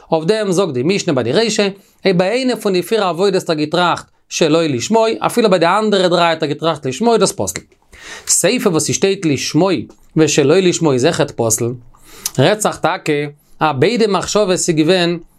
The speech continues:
ביי איינער פון די עבודות, למשל ביי די שחיטה. אבער די צוויי מחשבות, זיי געווען אויף יעדע עבודה.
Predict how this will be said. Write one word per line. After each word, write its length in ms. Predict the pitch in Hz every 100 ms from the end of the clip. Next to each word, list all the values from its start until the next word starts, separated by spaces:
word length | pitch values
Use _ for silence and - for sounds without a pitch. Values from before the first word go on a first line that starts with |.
| - 165
ביי 120 | 175
איינער 200 | 220 220
פון 120 | 220
די 60 | 214
עבודות, 500 | 190 180 175 170 175
למשל 360 | 180 196 214
ביי 120 | 208
די 100 | 202
שחיטה. 340 | 196 - 185 170 165 _ _ _ - -
אבער 240 | 160 156 151
די 160 | 147
צוויי 280 | 147 156 233
מחשבות, 400 | 226 - 220 214
זיי 160 | 214 175
געווען 240 | 190 233
אויף 280 | 214 - -
יעדע 400 | 185 220 208 202
עבודה. 380 | 147 147 147